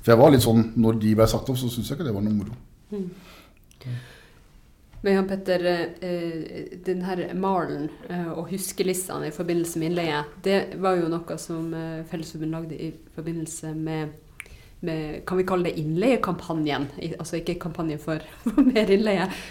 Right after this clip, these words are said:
Speaker 2: men for å få kontroll med innleie, eh, på, ute på arbeidsplassene etter det nye lovverket. Men selv om, eh, Fellesforbundet satte i gang den, så gikk jo likevel landsmøtet til Fellesforbundet veldig mye lenger i å stramme inn,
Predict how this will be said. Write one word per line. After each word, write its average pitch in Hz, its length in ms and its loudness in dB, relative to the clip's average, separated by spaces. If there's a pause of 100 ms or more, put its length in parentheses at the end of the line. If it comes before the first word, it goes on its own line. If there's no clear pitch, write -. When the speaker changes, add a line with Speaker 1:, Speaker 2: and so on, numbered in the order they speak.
Speaker 2:
men 208 160 8
for 220 100 0
å 202 40 -4
få 214 140 2
kontroll 214 440 6
med 156 180 2
innleie, 180 320 4 (260)
eh, 175 280 2
på, 170 180 -8
ute 180 160 -4
på 165 160 -4
arbeidsplassene 165 720 -2 (540)
etter 175 240 0
det 175 100 0
nye 175 140 4
lovverket. 185 360 0
Men 185 160 4
selv 247 300 2
om, 214 200 0 (100)
eh, 190 180 0
Fellesforbundet 190 560 -4
satte 202 240 -8
i 190 60 0
gang 185 100 4
den, 302 380 6
så - 180 -6
gikk 247 300 -6
jo 202 180 -2
likevel 202 400 -6
landsmøtet 175 680 -6
til 175 180 -8
Fellesforbundet 175 560 -6
veldig 175 180 -4
mye 175 160 0
lenger 277 300 0
i 165 80 -4
å 170 80 -6
stramme 190 400 -2
inn, 226 380 2